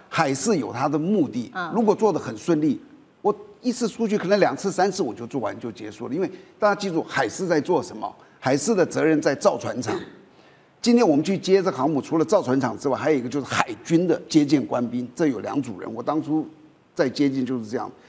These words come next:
Speaker 1: 那造船厂的责任就是在海试的时候，我证明给你看，这一艘船一切的装备都是合格的，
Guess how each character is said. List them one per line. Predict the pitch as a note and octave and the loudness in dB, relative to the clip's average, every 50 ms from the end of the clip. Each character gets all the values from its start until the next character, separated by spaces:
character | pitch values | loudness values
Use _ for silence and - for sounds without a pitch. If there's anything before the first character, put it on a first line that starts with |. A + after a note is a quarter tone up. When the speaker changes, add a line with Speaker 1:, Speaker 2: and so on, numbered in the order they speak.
| - - - | -20 -12 -4
Speaker 1:
那 | - A3+ G#3 | -2 0 0
造 | G#3+ D4 C4 | 2 2 2
船 | G#3 D#3 C#3+ E3+ F3 | 2 2 2 2 2
厂 | D3 A#2+ G2+ | 0 -2 -2
的 | A2 B2+ | -4 -6
责 | B2+ - A#2+ A2+ | -6 -4 -2 0
任 | B2+ C#3 C3+ | 0 0 0
就 | B2 C#3+ C3+ | 0 -2 -4
是 | C3 B2 | -2 0
在 | - C#3 | -2 -2
海 | B2 - - F#2+ G2 | -2 -2 -12 -14 -12
试 | - - E3+ D#3+ | -8 -4 -2 -2
的 | C3+ A#2 | -2 -2
时 | A2 B2+ | -4 -6
候， | A#2+ A#2 - - - - - | -6 -6 -8 -12 -18 -20 -12
我 | - A2+ C#3+ - | -6 -4 -4 0
证 | - - B3+ G#3+ E3 | 4 4 4 4 4
明 | D3+ E3+ E3 | 2 2 2
给 | - D3 D#3 | 2 2 2
你 | C3+ B2 G#2 | 2 0 -2
看， | G#2 C#3+ D3 B2 - - - - _ - | -2 -2 -4 -4 -4 -8 -20 -18 _ 2
这 | - A#3 | 2 2
一 | G3+ F3+ F3+ F3 | 4 2 0 0
艘 | - - F#3+ F#3 G3+ G3 | 2 2 4 4 2 0
船 | - - A2 A#2 C3 C#3+ - | -2 -2 -2 0 0 0 -2
一 | - - F#3+ F#3+ | -4 -6 -4 -4
切 | - - - G3+ | -2 2 2 2
的 | D3+ C3+ B2 | 2 2 -2
装 | A#2 - F3 D#3 D#3+ E3 | 0 2 2 2 2 2
备 | - E3 C3+ B2 | 2 2 2 2
都 | - D#3+ E3 E3 | 2 2 2 2
是 | - - | 0 -4
合 | C3+ - - - C3+ D#3 | -8 -8 -6 -4 -2 -2
格 | - - A2 G#2+ | -2 -4 -6 -4
的， | A2 C#3 A#2 | -2 -2 -4